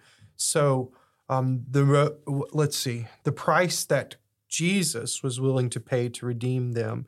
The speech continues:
he paid the highest price that he could. He bore their sins and shame, dying a sa-, shameful and disgraceful death. Um, the most remarkable thing about Christ's sacrifice is what he got for it.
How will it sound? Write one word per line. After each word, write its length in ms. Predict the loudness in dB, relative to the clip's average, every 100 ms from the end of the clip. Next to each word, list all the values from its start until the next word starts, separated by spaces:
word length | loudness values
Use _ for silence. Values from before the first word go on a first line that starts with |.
| -16 _ _ -2
he 160 | -2
paid 340 | 2 2 2 0
the 100 | -4
highest 680 | -2 0 2 2 0 -2
price 380 | -8 -8 -6 -6
that 120 | -6
he 80 | -6
could. 340 | -8 -12 -14 -12
He 100 | -8
bore 240 | -4 -2
their 100 | -2
sins 340 | -2 -4 -4 -4
and 120 | -6
shame, 280 | -4 -4 -2
dying 260 | -2 -2
a 60 | -4
sa-, 300 | -4 -4 -6
shameful 720 | -6 -2 0 0 0 0 0 -6 -20 _ -4
and 100 | -2
disgraceful 600 | -2 -2 -2 -2 -6 -6
death. 500 | -2 -2 -2 -6 -14 _ _ _ _
Um, 200 | -4 -2
the 80 | 0
most 320 | 0 0 -2
remarkable 520 | 0 2 2 0 -6
thing 200 | -2 0
about 240 | 0 0 -4
Christ's 300 | -4 -4 -2
sacrifice 760 | -4 -6 -10 -6 -6 -6 -8 -12 _ _ _
is 140 | -6 -2
what 160 | 0
he 60 | 0
got 280 | -2 -4 -4
for 200 | -8
it. 100 | -8